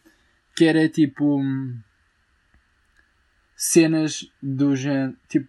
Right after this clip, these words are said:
para quando alguém, tipo, quando tivesse a chamar a equipa, não iam, <laughs> quando tivesse a chamar a equipa ia ser tipo, a equipa chamava-se, ah, "Não Entendi", ou "Os Quem", e era tipo,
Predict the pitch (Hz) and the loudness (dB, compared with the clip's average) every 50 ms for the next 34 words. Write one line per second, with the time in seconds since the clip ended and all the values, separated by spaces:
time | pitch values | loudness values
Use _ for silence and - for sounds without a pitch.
0 | _ - 165 156 - 180 180 180 170 165 165 170 170 165 - 175 - - - 165 | _ -4 -4 0 2 2 2 4 2 2 4 2 0 0 -2 -4 -4 0 -2 0
1 | 156 170 160 170 156 - 156 143 - 156 156 151 147 151 147 147 - 165 170 160 | 0 2 2 2 0 0 -4 -4 -4 -2 0 0 0 0 -2 -2 0 0 0 0
2 | - 175 170 165 - - - _ - - _ _ - - - 165 175 180 175 180 | 0 -6 -6 -6 -10 -16 -18 _ -20 -20 _ _ -20 -6 -2 2 2 4 4 4
3 | 180 175 170 165 156 - _ _ _ _ - 135 - 156 185 _ - 175 - - | 4 2 0 0 -2 -6 _ _ _ _ -16 -16 -16 -18 -20 _ -2 0 0 0
4 | - - _ - - - - - - _ - 180 165 175 185 175 - 190 170 - | -6 -10 _ -20 -20 -20 -20 -20 -20 _ 4 4 6 6 4 6 4 4 4 4
5 | 180 175 175 170 170 170 151 185 170 185 185 190 185 175 - - 180 165 151 - | 2 2 4 4 2 2 2 -4 0 2 4 4 4 2 2 2 0 0 0 -4
6 | 180 160 - - - - 135 156 156 - 190 - 180 - 190 180 151 143 131 127 | -6 -6 -6 -8 -6 0 0 0 0 0 0 0 2 0 2 2 2 0 0 0
7 | 127 - - - _ _ _ _ _ _ _ 139 151 156 151 160 170 185 196 190 | -4 -4 -8 -14 _ _ _ _ _ _ _ 4 6 6 6 4 6 6 6 6
8 | 180 - 196 185 180 180 175 165 143 127 123 - - - 127 123 120 - - 143 | 6 6 4 4 4 4 2 2 2 0 -2 -6 -2 0 2 2 2 0 -2 -2
9 | - - - - 180 165 156 143 127 120 120 131 139 139 139 139 - 135 117 - | -2 -2 4 6 6 6 6 4 -2 -4 -2 0 2 2 2 0 -2 -6 -6 -6
10 | 143 139 135 135 135 | -4 -4 -4 -4 -6